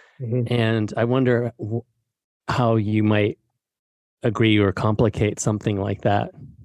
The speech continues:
Speaker 1: No, I, I think that that feels very much like the, the inverse of my project, in that I take,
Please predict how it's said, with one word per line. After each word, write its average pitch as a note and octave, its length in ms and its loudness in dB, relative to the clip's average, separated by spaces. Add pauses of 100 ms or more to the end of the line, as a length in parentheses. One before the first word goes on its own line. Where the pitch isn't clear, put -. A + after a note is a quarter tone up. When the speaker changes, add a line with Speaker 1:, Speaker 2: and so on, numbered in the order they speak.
(880)
Speaker 1:
No, E3+ 220 6
I, E3+ 280 6
I E3+ 80 6
think F3+ 300 4
that C#3+ 180 4 (460)
that F#3+ 160 2
feels F#3+ 220 4
very F3+ 120 6
much E3+ 220 0
like D#3+ 140 0
the, D3 200 -2
the D3 200 2
inverse D#3 400 4
of C3+ 100 -4
my C#3+ 120 0
project, B2 480 -2
in D3+ 260 2
that C#3 240 2 (220)
I C#3+ 140 2 (100)
take, D3 460 2